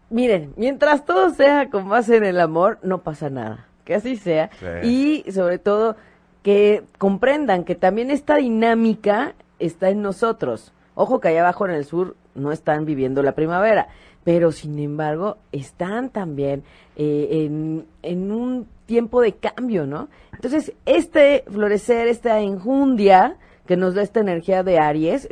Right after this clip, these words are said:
Speaker 1: que es así, Marte es el,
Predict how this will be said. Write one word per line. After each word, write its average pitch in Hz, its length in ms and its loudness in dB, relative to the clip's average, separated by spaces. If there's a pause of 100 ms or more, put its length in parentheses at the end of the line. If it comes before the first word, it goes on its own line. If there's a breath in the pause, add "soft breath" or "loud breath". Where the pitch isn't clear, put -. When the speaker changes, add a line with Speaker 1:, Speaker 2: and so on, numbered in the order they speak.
Speaker 1:
que 208 100 -8
es 220 60 -10
así, 233 320 -4
Marte 175 720 -2
es 165 160 -8 (340 soft breath)
el, 165 440 0